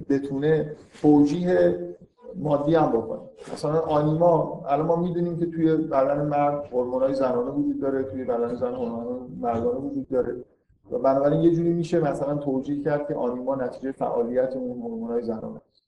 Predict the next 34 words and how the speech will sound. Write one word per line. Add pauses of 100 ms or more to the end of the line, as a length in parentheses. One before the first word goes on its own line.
(720)
و
اگه
اختلال
آنیما
به
وجود
اومده
باشه
ممکنه
اختلالات
هورمونی
هم
ایجاد
کنه.
حالا
من
نمی‌خوام
وارد
این
بحث‌های (260)
فیزیولوژیک
بشم. (520)
ولی
در
مورد
سلف
یه
حرف
خیلی
جالبی
می‌زنه.
اونم
اینه
که